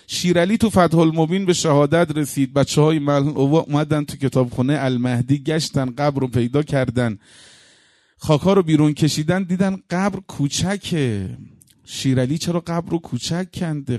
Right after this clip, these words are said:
قد رعنا داره ماشاءالله. متوجه نشدن تا تشییع جنازه صورت گرفت. بچه‌های محل دیدن شیرالی سلطانی سر در بدن نداره. از حسن روی یوسف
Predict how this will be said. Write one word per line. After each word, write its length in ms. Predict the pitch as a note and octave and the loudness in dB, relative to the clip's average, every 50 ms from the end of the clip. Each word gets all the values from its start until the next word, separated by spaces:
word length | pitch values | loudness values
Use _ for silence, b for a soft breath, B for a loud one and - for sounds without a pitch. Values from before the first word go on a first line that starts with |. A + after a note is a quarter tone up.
| - - | -6 -6
قد 300 | B2 C#3 C#3+ C#3 - D3+ | -6 -6 -6 -4 -4 -4
رعنا 440 | D3+ C3+ B2 A2+ A#2+ A2+ A2 B2+ D3+ | -2 -2 -2 -4 -6 -4 -4 -4 -4
داره 260 | D#3 F3+ F#3 F3+ F3+ | -2 -4 -4 -4 -4
ماشاءالله. 720 | F3+ F3 D#3+ - - - D#3 D3 C#3 C#3 C3+ B2 A2+ A2 b b b b b b b b | -6 -6 -8 -6 -6 -6 -6 -6 -6 -4 -2 -2 -2 -4 b b b b b b b b
متوجه 560 | G3+ F3+ - G3+ F3+ F#3 F#3 F3+ E3+ F#3 G3 | -8 -2 -2 0 0 0 0 0 -2 -4 -4
نشدن 480 | G3 G3+ G3+ F#3+ - D#3+ C3+ C#3 B2+ B2 | -2 -4 -6 -4 -4 -4 -4 -4 -6 -6
تا 160 | - - D#3 | -4 -6 -4
تشییع 380 | - D3 C#3 B2 - - B2 A#2 | -2 -2 -2 -2 -2 -6 -4 -2
جنازه 360 | B2+ B2 B2 B2 A#2+ C3 C#3+ | -2 0 0 0 0 -2 -4
صورت 500 | C3+ - - B2+ B2 C3 C3+ C3+ - - | -4 -4 -4 -2 -2 -2 -2 -4 -6 -8
گرفت. 480 | B2 A#2+ A2+ A#2 A2 G2 - - - b b b b b b b b b b b b | -8 -6 -4 -4 -4 -6 -8 -12 -20 b b b b b b b b b b b b
بچه‌های 580 | - B2 - - - B2+ A#2+ C3 C3+ C3+ B2 B2+ | -4 -4 -4 0 0 2 4 4 2 2 0 -2
محل 320 | A#2+ A#2+ A2+ B2 B2+ C3 | -2 -2 -2 -2 -2 -4
دیدن 360 | A#2+ - C3 B2 A#2+ B2 A#2 A#2 | -4 -4 -4 -2 -2 -2 -2 -4
شیرالی 680 | - - - B2 A#2+ A2+ A#2 A2+ A2+ B2+ C3 A#2+ A#2 | -6 -6 -4 -4 -2 -2 -2 -2 0 0 0 0 0
سلطانی 680 | A2+ - - A2 G#2+ - - - A2 A2 A2+ A#2 B2+ | -2 -2 -4 -4 -4 -4 -6 -4 -4 -2 -2 -4 -4
سر 360 | C#3+ - - - B2+ B2+ C3 B2 | -4 -4 -4 -2 -2 -2 -2 -2
در 260 | - - A2+ G2+ G2 | -2 -4 -4 -4 -4
بدن 520 | - F2+ B2+ B2+ C3+ C3+ C#3+ A#2+ A2+ - - _ | -6 -10 -14 -14 -12 -10 -10 -10 -10 -10 -14 _
نداره. 420 | D3+ - - - - - - - _ _ | -20 -20 -20 -20 -20 -20 -20 -20 _ _
از 180 | D#3+ C#3+ C#3 C#3 | -4 -2 -2 -2
حسن 460 | C3 G#2 - E3 E3+ - - - C3+ | -2 0 0 0 0 -2 -4 0 2
روی 360 | C#3 C#3 C3+ D3 D#3+ D#3 C#3 | 2 4 6 6 4 4 2
یوسف 720 | C3+ C#3 C3 C3+ C#3 C3+ C3 - - D#3+ D#3+ D#3+ D#3+ C#3+ | 0 0 2 4 4 4 2 2 2 4 4 4 4 2